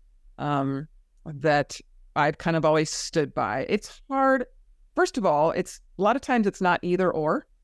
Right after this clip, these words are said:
They kind of go together. But a, a really good indication that you have a disc involvement, meaning there's a disc pressing on the nerve root as it exits the spine. A lot of times with that type of an injury,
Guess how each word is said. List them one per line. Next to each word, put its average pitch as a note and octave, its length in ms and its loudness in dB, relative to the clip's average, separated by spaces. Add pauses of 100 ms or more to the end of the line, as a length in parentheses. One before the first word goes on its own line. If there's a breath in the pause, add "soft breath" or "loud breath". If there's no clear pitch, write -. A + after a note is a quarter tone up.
(140)
They E3+ 100 2
kind E3 200 -2
of E3+ 60 -2
go D3 140 -2
together. - 460 -6 (500)
But F#3+ 320 2
a, - 120 2 (320)
a G#3 80 2
really C#4+ 600 2
good A3 180 2
indication E3 760 0
that - 140 -4
you C#3+ 220 -6 (380)
have D#3+ 200 0
a D3 100 -2 (360)
disc - 560 0
involvement, D3 720 0
meaning D#3 280 0
there's D#3 220 -2
a D#3 80 -4 (140)
disc A3 360 0 (640)
pressing A3 560 0
on E3 320 0
the D#3+ 80 0
nerve D3+ 520 -2
root D3+ 480 -2
as D3 220 0
it - 220 -4
exits D3+ 420 -2
the - 100 -6
spine. C3 540 -4 (480)
A E3+ 60 -4
lot A3 240 2
of G#4+ 80 -8
times G#3+ 520 0
with D#3+ 280 0
that D#3 400 0
type F#3 380 -2
of D3+ 160 -2
an D3+ 100 -2
injury, D#3+ 600 -4